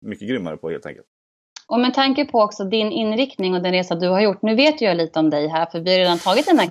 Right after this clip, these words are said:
Speaker 2: kaffen.
Speaker 1: <laughs> Ja.
Speaker 2: Eh, du har ju så mycket av värde att bjuda ditt nätverk på.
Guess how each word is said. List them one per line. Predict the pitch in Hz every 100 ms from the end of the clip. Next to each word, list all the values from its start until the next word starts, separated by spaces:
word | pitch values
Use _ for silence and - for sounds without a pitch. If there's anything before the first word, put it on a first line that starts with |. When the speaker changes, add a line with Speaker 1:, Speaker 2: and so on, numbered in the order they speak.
| 180
Speaker 2:
kaffen. | 175 - 175 196 294 -
Speaker 1:
<laughs> | 165 -
Ja. | - - -
Speaker 2:
Eh, | 196 185 185 185 - 208 208
du | 269
har | 285
ju | 285 277
så | _ - 311 285 233
mycket | 202 -
av | 185
värde | 180 175 185 214 175 180 185
att | - 185 -
bjuda | 214 208 226
ditt | 196 185
nätverk | 190 180 180 180 -
på. | 349 262